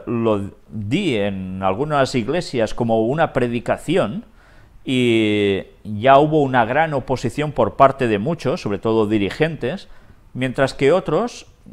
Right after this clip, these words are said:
quizá más nuevos en las iglesias, se quedaban perplejos porque decían, "Esto jamás nos lo habían dicho en nuestras iglesias". Y en cambio vemos que es verdad, y ahora aún lo ven con más claridad después de lo sucedido durante estos años y lo que estamos viviendo cada día.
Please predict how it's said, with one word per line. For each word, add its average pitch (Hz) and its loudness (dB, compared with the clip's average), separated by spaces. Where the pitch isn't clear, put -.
quizá 117 0
más 131 2
nuevos 127 -2
en 110 -2
las 113 0
iglesias, 170 -4
se 113 -4
quedaban 135 2
perplejos 156 0
porque 120 2
decían, 113 -4
"Esto 147 -4
jamás 135 0
nos 123 -2
lo 120 2
habían 107 0
dicho 175 -2
en 101 -6
nuestras 104 -2
iglesias". 98 -6
Y 123 -2
en 107 -2
cambio 131 2
vemos 156 -2
que 127 0
es 104 -4
verdad, 127 2
y 110 -2
ahora 120 6
aún 127 4
lo 123 4
ven 120 -2
con 113 0
más 110 0
claridad 107 2
después 120 -4
de 113 0
lo 107 0
sucedido 107 -4
durante 110 0
estos 107 -6
años 156 -4
y 123 0
lo 127 2
que 120 -4
estamos 131 -2
viviendo 120 -2
cada 92 -2
día. 85 -12